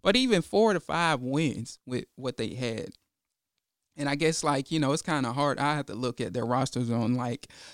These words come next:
um, Our Labs or something. But last year, if you looked at those two rosters, you know, in the beginning of the regular season, week one, whenever Doug Marrone and,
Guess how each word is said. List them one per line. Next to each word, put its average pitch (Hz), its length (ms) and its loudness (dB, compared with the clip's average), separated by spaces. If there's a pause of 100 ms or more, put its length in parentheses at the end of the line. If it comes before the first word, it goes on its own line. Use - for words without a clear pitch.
(240)
um, 113 260 2
Our 131 280 4
Labs 123 400 0
or 120 60 -2
something. 127 300 0
But 131 220 0
last 170 360 2
year, 165 100 0
if 147 100 -12
you 165 80 -12
looked 147 260 -2
at 135 140 0
those 143 240 2
two 143 160 -4
rosters, 127 560 -2
you 139 80 2
know, 123 180 2
in 120 60 2
the 120 100 2
beginning 123 460 2
of 123 100 0
the 110 60 -4
regular 123 360 0
season, 123 440 -4
week 131 240 -2
one, 127 420 2
whenever 120 460 0
Doug 123 340 2
Marrone 120 680 2
and, 110 180 0